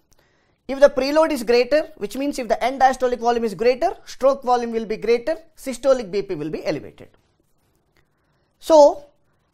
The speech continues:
preload, it favors or it antagonizes the systolic blood pressure. It favors the systolic blood pressure, which means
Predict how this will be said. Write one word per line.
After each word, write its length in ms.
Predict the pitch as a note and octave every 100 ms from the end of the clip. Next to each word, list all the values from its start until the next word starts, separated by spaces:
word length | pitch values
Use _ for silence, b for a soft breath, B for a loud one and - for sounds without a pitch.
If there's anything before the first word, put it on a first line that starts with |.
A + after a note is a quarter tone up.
| _
preload, 500 | A#3 C#4 D#4+ E4+ F4+ - -
it 160 | A3+
favors 880 | - A3+ A#3+ C4+ G4 B4 - - _ _ _ _ _ _ -
or 220 | C#4 -
it 140 | C4+ - -
antagonizes 1120 | G3+ C4 - A#3+ B3+ B3 D4 E4 F4+ - - -
the 80 | C4
systolic 500 | C4 A#3 C#4 C4 A3
blood 160 | B3+
pressure. 380 | B3 A3 B3 A#3+ -
It 160 | A#3 -
favors 500 | - C4 C4+ F4+ -
the 100 | D4
systolic 440 | F3 - C#3+ A2+
blood 160 | A2 -
pressure, 220 | A2+ A#2+
which 180 | F3 C4+
means 400 | D4 B3+ -